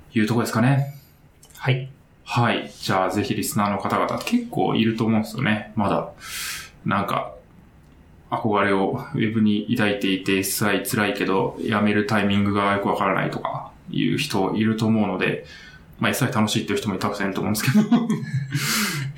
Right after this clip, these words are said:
Speaker 1: <laughs> いると思うので。
Speaker 2: そういう方はこれ聞かないかもしれないですね。
Speaker 1: <laughs> 確かに。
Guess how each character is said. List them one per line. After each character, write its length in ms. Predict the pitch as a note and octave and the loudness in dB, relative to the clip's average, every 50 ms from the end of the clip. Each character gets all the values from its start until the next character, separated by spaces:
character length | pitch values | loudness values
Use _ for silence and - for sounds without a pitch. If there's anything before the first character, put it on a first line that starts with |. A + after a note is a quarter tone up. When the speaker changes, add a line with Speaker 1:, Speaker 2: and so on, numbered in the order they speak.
| - | 0
Speaker 1:
<laughs> 0 | |
い 120 | D3 B2 A#2+ | 0 2 2
る 100 | A#2+ A#2 | 2 2
と 60 | B2+ | 2
思 200 | B2+ B2+ A#2+ G#2 | 2 4 2 2
う 40 | G2 | 0
の 160 | F#2+ F#2+ G2 | 0 0 0
で。 260 | G2 G2+ G2+ - - | 0 0 0 0 -2
Speaker 2:
そ 120 | - - | -2 0
う 40 | A#2+ | 2
い 20 | B2 | 2
う 20 | |
方 220 | C3 C3 D3+ D3+ | 4 4 4 2
は 60 | C3+ C3 | 2 0
こ 60 | - | 0
れ 60 | A#2 | -2
聞 120 | A2 - - | -4 -2 0
か 120 | B2+ A#2 | 2 2
な 80 | A#2 A#2 | 2 2
い 60 | A#2 | 2
か 60 | A#2+ G#2 | 0 0
も 40 | |
し 80 | F#2+ - | 0 0
れ 60 | G2+ | 0
な 80 | G2 G2 | 2 2
い 20 | |
で 60 | G2 | 0
す 100 | - - | 0 0
ね。 160 | G2 F#2+ F#2 F#2+ | 0 0 0 2
Speaker 1:
<laughs> 1200 | - - G#3+ - F3 B3 B3 - C#4+ C4+ - D#4 C#4 - - - - A#3+ C4 C4 A#3 - - - | 2 2 4 4 4 4 4 4 2 2 2 0 -2 -2 -4 -6 -8 -4 -2 0 0 0 0 0
確 260 | - F3+ E3+ - - - | 0 0 0 0 -2 0
か 100 | - D3+ | 0 0
に。 60 | B2+ | 0